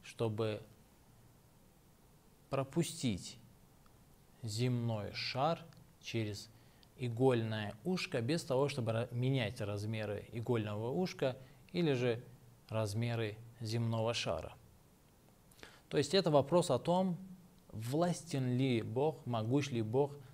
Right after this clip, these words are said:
над невозможным. Есть вещи, которые невозможны. Создание камня или же, что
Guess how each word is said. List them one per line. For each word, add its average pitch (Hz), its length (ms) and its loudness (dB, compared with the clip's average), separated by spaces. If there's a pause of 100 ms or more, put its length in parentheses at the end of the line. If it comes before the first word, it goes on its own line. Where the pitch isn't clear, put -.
(140)
над 110 300 -6
невозможным. 117 760 -4 (1500)
Есть - 420 -8 (240)
вещи, 127 280 -2
которые 107 320 -2
невозможны. 117 800 -2 (880)
Создание 127 600 0 (760)
камня 123 480 0
или 143 140 0
же, 120 220 2 (800)
что 110 320 -6